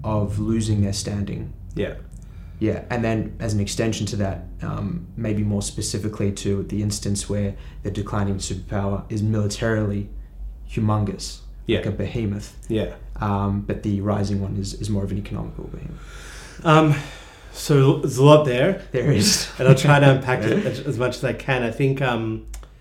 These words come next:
Speaker 2: I think that one of the, the clearest lessons one has from studying history is how foolish any predictions of the future are, because we never know what we don't know.
Speaker 1: Mm-hmm.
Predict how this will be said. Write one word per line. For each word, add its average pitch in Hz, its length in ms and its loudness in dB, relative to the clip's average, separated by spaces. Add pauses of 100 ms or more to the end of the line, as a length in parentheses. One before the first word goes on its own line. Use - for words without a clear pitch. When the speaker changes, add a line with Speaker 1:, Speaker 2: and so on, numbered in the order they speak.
(720)
Speaker 2:
I - 40 -8
think 139 260 4
that 147 80 2
one 127 200 2
of 110 100 -2
the, 120 280 0
the 123 100 -6
clearest 139 460 6
lessons - 360 -2
one 117 140 0
has 107 240 -4
from 104 400 -8
studying 110 380 -4
history 110 420 -4
is 95 300 -4 (580)
how 127 180 0
foolish 120 720 2
any 127 200 2
predictions 110 460 -4
of 104 60 -4
the - 60 -14
future 110 280 -4
are, 117 260 2
because 120 360 -4
we 113 240 0
never 127 460 2
know 101 460 0 (360)
what 110 180 -2
we 127 80 2
don't 104 340 -4
know. 117 320 -4 (220)
Speaker 1:
Mm-hmm. 107 260 -4